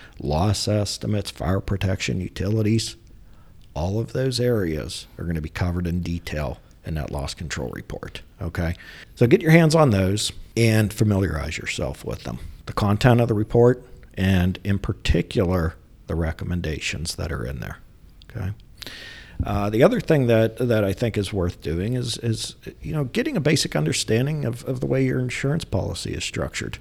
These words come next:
for property insurance and B I. Understand where your deductible is. Understand what your, what your limits are. Talk to the, the risk manager about the corporate philosophy and, and, uh, g-, get a,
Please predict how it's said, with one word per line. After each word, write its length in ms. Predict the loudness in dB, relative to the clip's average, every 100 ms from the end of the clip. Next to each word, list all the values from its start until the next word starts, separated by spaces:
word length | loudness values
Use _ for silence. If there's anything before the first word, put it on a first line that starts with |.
| -16 -8
for 100 | -2
property 440 | 4 4 4 0
insurance 420 | 0 -2 0 0
and 100 | -2
B 180 | 0 0
I. 280 | 0 -2 -4 -4
Understand 720 | 0 0 -2 -2 0 2 4
where 120 | 2
your 120 | 4 0
deductible 840 | 0 -2 -4 -4 -6 -4 -2 -4
is. 280 | -4 -10 -16 -8
Understand 540 | 0 0 0 2 0 2
what 160 | -2
your, 160 | -2 -6 -4
what 140 | -4
your 120 | -2 0
limits 380 | 2 0 0
are. 240 | -2 -2 -4 -12 -8
Talk 280 | 0 0 0
to 180 | 2 2
the, 340 | 4 2 0
the 120 | 0 2
risk 240 | 2 2
manager 400 | 0 0 0 0
about 240 | 2 0
the 60 | -2
corporate 340 | 0 0 0 -2
philosophy 840 | 2 2 2 0 -2 2 4 4
and, 200 | 2 -4 -10 -20 -20 -20 -8
and, 460 | -2 0 0 -2 0
uh, 300 | 0 0 -2
g-, 200 | -6 -4
get 160 | 0 4
a, 180 | 4